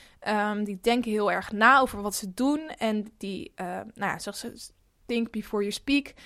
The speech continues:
eh, om zo maar te zeggen. Terwijl mensen die extravert zijn eigenlijk hun gedachten ordenen terwijl ze praten en het heel erg dus ook energie halen uit het praten met anderen. Ik denk dat dat eigenlijk het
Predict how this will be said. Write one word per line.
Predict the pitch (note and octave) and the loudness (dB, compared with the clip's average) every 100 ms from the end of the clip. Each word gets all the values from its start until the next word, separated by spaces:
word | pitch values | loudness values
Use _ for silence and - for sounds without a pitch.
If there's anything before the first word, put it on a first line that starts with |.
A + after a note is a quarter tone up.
| - - - | -20 -16 0
eh, | A#3 A3+ A3 A3 | 4 6 6 4
om | - A3+ | 2 0
zo | A3+ | 2
maar | A3+ A3+ | 2 0
te | - | 0
zeggen. | G#3+ G#3 G#3 G3+ | -2 0 0 -2
Terwijl | G3+ G3 F#3 - | 0 0 0 -2
mensen | G3 G3+ - | -6 -6 -8
die | - | -8
extravert | A3 A3+ A3 G3+ G3 | -8 -6 -4 -4 -4
zijn | G3+ - | -6 -6
eigenlijk | F#3+ G3 G#3 F#3 | -6 -6 -10 -8
hun | G3 G3 | -8 -8
gedachten | - F#3 F#3+ - | -10 -10 -10 -12
ordenen | - G3 F#3+ F#3+ | -12 -12 -10 -14
terwijl | - G3 G3+ | -4 -2 -2
ze | - | -4
praten | - A#3 C4 C4+ A3 | 0 6 8 6 2
en | |
het | G#3 | -4
heel | G#3 A3 B3 | 0 2 2
erg | - G3+ - _ | 2 -2 -4 _
dus | - G3+ - | -12 -8 0
ook | A3 - | 0 0
energie | G#3 F#3+ F#3 - C#4 | -4 -4 -6 -2 -2
halen | A#3+ A#3 A3+ A3 A3+ - - - - | 2 2 4 4 2 -6 -20 -20 -2
uit | A3 A3+ A3+ | 4 6 4
het | G#3+ | -2
praten | - G#3 G3+ G3+ | 0 2 2 0
met | F#3+ - | -10 -4
anderen. | F#3 G3 F#3+ - G#3+ - - - | -4 -4 -8 -10 -10 -18 -20 -10
Ik | G3+ | -2
denk | G#3+ G#3 | -2 -2
dat | G#3 | 0
dat | B3 C4+ - - | 2 2 0 -2
eigenlijk | G#3+ A3 A3 | 0 0 -2
het | - | -8